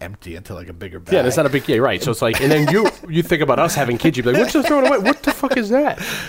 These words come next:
Speaker 1: But
Speaker 2: Yeah.
Speaker 1: even in, like, the big, like, kitchen, uh, trash can that had, like, a bag, still, my mom, my mom would always find it. So
Speaker 2: And it's
Speaker 1: I
Speaker 2: a good way of them knowing what you're into, <laughs> you know, what you're doing.
Speaker 1: So, uh,
Speaker 2: Playboy
Speaker 1: you
Speaker 2: was
Speaker 1: know,
Speaker 2: huge.
Speaker 1: so, so my mom was always,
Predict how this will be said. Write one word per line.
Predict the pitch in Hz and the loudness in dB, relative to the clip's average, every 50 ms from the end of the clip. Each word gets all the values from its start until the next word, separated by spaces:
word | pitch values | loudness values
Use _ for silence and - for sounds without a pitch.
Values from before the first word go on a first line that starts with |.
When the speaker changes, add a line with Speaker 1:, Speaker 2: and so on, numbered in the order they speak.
| - - - | -14 -6 0
Speaker 1:
But | - 135 131 | 2 2 4
Speaker 2:
Yeah. | 156 | 4
Speaker 1:
even | 226 269 311 294 | 2 2 2 2
in, | 277 247 220 | 2 2 2
like, | 208 196 - | 0 0 0
the | - 156 | -2 -2
big, | 139 156 170 170 160 | 0 0 0 0 2
like, | 156 139 131 127 - | 0 0 -2 -2 -4
kitchen, | - 170 156 - 139 113 92 92 95 98 | -6 -6 -6 -4 -6 -6 -6 -8 -12 -12
uh, | 101 98 95 95 95 92 95 95 95 107 - - | -10 -10 -10 -10 -10 -10 -12 -12 -14 -14 -16 -12
trash | - 131 117 101 - - | -8 -6 -6 -6 -6 -8
can | 117 101 101 | -8 -8 -6
that | 98 | -6
had, | 98 101 98 | -8 -8 -8
like, | 101 85 | -8 -10
a | 92 | -10
bag, | 85 - 90 87 110 107 82 78 - | -10 -6 -6 -4 -4 -6 -8 -10 -12
still, | - - - - 117 117 104 85 90 95 | -14 -10 -8 -6 -4 -4 -4 -6 -10 -12
my | 98 95 90 | -14 -14 -14
mom, | 92 101 107 117 120 117 | -12 -12 -12 -12 -10 -10
my | 107 101 | -10 -10
mom | 104 113 120 127 123 | -8 -6 -6 -6 -6
would | 110 98 | -6 -8
always | 95 95 98 90 | -10 -12 -12 -12
find | - - 175 208 226 156 | -8 -6 -4 -4 -2 -4
it. | - - - - - - - - | -6 -8 -12 -16 -16 -18 -16 -12
So | - - - 190 185 180 180 185 180 | -8 -4 0 2 4 4 2 2 2
Speaker 2:
And | - 160 175 | 2 2 2
it's | 160 | 2
Speaker 1:
I | 160 | 2
Speaker 2:
a | 156 | 2
good | 165 151 | 2 4
way | 139 135 | 2 2
of | 131 123 | 2 4
them | 120 117 | 4 4
knowing | 117 110 104 98 | 4 2 2 0
what | 95 - - | 0 -2 -6
you're | 82 | -6
into, | 87 90 87 - - - - - 214 - | -6 -6 -6 -8 -12 -8 -4 -4 -2 0
<laughs> | - | 0
you | 202 147 | 0 0
know, | 127 | 2
what | 120 127 131 - | 2 0 0 -2
you're | 104 90 | -4 -4
doing. | - - 92 87 80 - - - - - - - - | -4 -4 -4 -6 -10 -10 -14 -20 -20 -20 -20 -16 -10
Speaker 1:
So, | - - - - 190 175 175 175 170 - - | -6 -2 0 2 4 4 4 2 0 0 -2
uh, | 151 - 156 151 151 147 147 147 143 - - _ _ _ _ _ _ _ - - _ _ _ _ _ _ - - | -2 0 0 0 0 0 0 -2 -2 -4 -10 _ _ _ _ _ _ _ -20 -20 _ _ _ _ _ _ -12 -4
Speaker 2:
Playboy | - 139 165 165 165 139 | 0 2 4 4 4 4
Speaker 1:
you | 123 | 4
Speaker 2:
was | 220 - | 4 2
Speaker 1:
know, | 196 | 2
Speaker 2:
huge. | - 165 143 | 2 4 4
Speaker 1:
so, | 120 113 | 4 4
so | - - 240 214 | 2 2 0 2
my | 208 208 202 | 2 2 0
mom | 202 214 240 277 269 | 2 2 2 2 2
was | 247 240 214 | 2 0 0
always, | 214 208 208 202 - | 0 0 0 0 -2